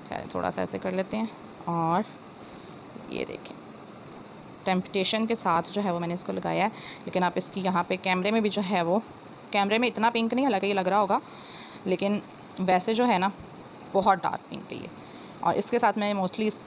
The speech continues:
अ, अलग से इसको कभी भी मैंने इतना apply नहीं किया, या तो मैं इसको ज़्यादा जो है वो ये इनमें से कोई भी nude shades के साथ इसको मैं अप्लाई करती हूँ ना, तो फिर बड़ी ज़बरदस्त सी इसकी look आती है। तो ये थी जी सारी मेरी lipsticks collection मेडोरा की,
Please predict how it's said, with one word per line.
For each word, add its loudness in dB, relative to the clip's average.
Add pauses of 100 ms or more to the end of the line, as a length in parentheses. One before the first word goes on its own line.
अ, 4
अलग 2
से -2
इसको 0
कभी 0
भी 0
मैंने 2
इतना 0
apply 2
नहीं 0
किया, 4
या 2
तो -2
मैं 2
इसको -2
ज़्यादा 2
जो 2
है 6
वो 4 (320)
ये 4
इनमें 2
से 0
कोई 2
भी 0
nude 0
shades 0
के -2
साथ 2
इसको -2
मैं 2
अप्लाई 2
करती -4
हूँ 0
ना, 2 (280)
तो -6
फिर 4
बड़ी 4
ज़बरदस्त 2
सी -2
इसकी -6
look -2
आती -2
है। -6 (520)
तो 4
ये 4
थी 2
जी -2
सारी 4
मेरी 0 (360)
lipsticks -2
collection 0
मेडोरा 4
की, -2